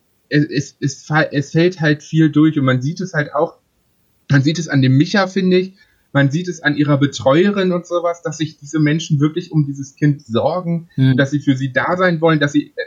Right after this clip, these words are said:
Speaker 1: versuchen müssen, Distanz zu wahren, weil man sonst viel zu nah rangeht.
Speaker 2: Mhm.
Speaker 1: Und das passiert ja häufig. Und wir haben ein Sozialsystem, was helfen will, was aber einfach Lücken bietet, ähm, die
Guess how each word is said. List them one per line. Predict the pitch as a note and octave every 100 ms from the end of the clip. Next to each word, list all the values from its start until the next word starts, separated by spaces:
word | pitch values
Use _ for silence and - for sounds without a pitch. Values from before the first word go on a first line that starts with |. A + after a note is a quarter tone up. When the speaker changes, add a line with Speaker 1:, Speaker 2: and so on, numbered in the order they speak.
| -
Speaker 1:
versuchen | - C#3 C3 G3 B3 E3+
müssen, | F3+ F#3+ D3
Distanz | C3+ - - E3+ A3+ -
zu | - D#3
wahren, | E3 G#3 F3
weil | C#3
man | C#3 C3+
sonst | C3 D#3+ F3+ -
viel | - F#3
zu | F#3 E3
nah | D3+
rangeht. | C#3 C#3 E3+ E3 G#2 A2+ - -
Speaker 2:
Mhm. | B2 A#2 A#2 C#3 -
Speaker 1:
Und | C3+ C3+
das | C#3+
passiert | D3+ - D#3+
ja | D3+
häufig. | C#3+ - F#3
Und | C#3
wir | C#3+ C#3+
haben | G3
ein | F#3+
Sozialsystem, | F3+ D#3+ E3+ F3+ - - D#3+
was | D3+ D3 -
helfen | C3+ E3 F#3 E3
will, | B2+ D#3 F#3+ - _ _
was | D3 - -
aber | E3 D#3+
einfach | - D#3 D#3+ D#3 -
Lücken | C#3 C#3 B3 F3+ D3+ B2
bietet, | A#2+ B2+ C3 D#3 F3+ F#3+ _ _
ähm, | - C#3 - - C3+
die | C#3 D#3+ D3+